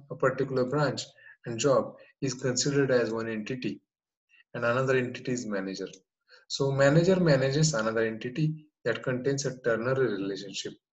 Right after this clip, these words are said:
Now we can say manager manages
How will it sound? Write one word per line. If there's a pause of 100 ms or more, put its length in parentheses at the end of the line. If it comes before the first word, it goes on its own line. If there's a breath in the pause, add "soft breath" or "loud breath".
(1000 soft breath)
Now (440)
we
can
say (320 loud breath)
manager
manages